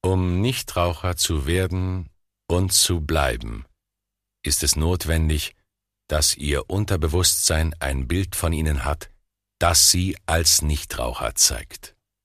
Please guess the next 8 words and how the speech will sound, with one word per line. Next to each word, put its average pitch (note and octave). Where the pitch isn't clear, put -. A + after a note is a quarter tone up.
Sobald F#2
dieses E2+
neue G2+
Bild E2
in E2
Ihnen D2+
verankert D#2+
ist, -